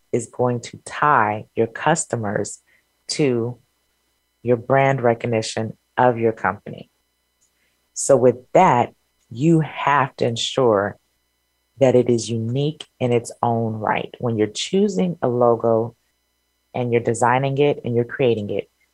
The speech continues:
please, please be sure to do your homework and make sure that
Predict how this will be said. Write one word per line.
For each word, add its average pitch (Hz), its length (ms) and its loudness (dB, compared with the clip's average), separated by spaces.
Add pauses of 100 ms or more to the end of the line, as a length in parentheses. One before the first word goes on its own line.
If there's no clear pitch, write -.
(220)
please, 120 560 -2 (120)
please 127 460 -4
be 120 160 -4
sure 110 520 0 (320)
to - 100 -8
do 113 140 -2
your 135 180 2
homework 110 560 -2 (1120)
and 123 160 0
make 123 240 4
sure 120 540 2 (320)
that 117 600 2